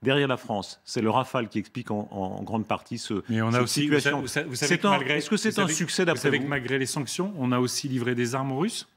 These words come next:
Speaker 1: Hmm.
Speaker 2: Que, euh, une partie du matériel de visée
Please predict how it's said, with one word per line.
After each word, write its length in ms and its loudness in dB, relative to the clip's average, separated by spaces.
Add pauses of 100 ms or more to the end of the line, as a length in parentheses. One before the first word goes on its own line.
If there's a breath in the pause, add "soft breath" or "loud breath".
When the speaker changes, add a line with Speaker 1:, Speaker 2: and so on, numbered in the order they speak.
(120)
Speaker 1:
Hmm. 160 -4 (760)
Speaker 2:
Que, 320 4
euh, 160 0
une 140 2
partie 380 -6
du 100 -2
matériel 500 0
de 80 -2
visée 560 0